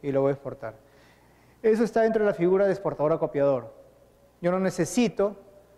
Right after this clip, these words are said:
que el productor, el agricultor, ingrese a este sistema, porque obviamente ahí sí es, malogra el sistema, la burocracia que usted menciona.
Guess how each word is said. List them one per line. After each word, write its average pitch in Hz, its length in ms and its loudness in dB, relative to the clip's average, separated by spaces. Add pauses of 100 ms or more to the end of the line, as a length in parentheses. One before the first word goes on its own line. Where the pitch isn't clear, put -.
(720)
que 208 440 2
el 156 180 0
productor, 175 760 0
el 151 100 -2
agricultor, 156 640 0 (300)
ingrese 165 340 -2
a - 20 -4
este 165 120 -4
sistema, 190 300 -2
porque 143 200 -4
obviamente 151 560 -2 (100)
ahí 139 220 0
sí - 180 -8
es, - 320 -14 (420)
malogra 151 360 0
el 143 80 -4
sistema, - 360 -12 (1160)
la 135 60 -12
burocracia 139 440 -2
que 127 60 -6
usted 135 120 -10
menciona. 123 400 -10